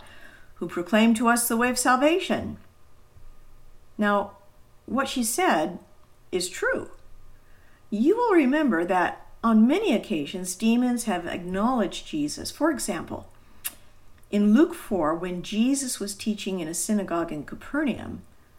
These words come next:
the following event happened. Now, in the synagogue, there was a man who had a spirit of an unclean demon, and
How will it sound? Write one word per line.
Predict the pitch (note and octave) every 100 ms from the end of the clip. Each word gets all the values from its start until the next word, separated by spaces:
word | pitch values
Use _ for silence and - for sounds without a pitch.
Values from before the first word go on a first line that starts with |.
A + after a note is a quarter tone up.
| _ - - -
the | F3
following | - G3 F#3+ F#3 F3+
event | E3 D#3+ D3
happened. | - F#3 E3 F#3+ - - - - - - - - - - - - - - - - - - - -
Now, | G3+ G3 F#3+ G3 -
in | G#3+ A3+
the | A3+
synagogue, | A#3 G#3+ G3+ G#3+ B3+
there | A3+
was | G3 G3
a |
man | G3 E3+ E3+ G3+ B3+
who | A3
had | F#3 E3+
a | D#3+
spirit | F3 - F3+ E3+ G3+ A3
of | - E3+
an | -
unclean | - F3+ F3 G3 E3+ E3
demon, | D#3 E3 A3 A3
and | F#3 F3+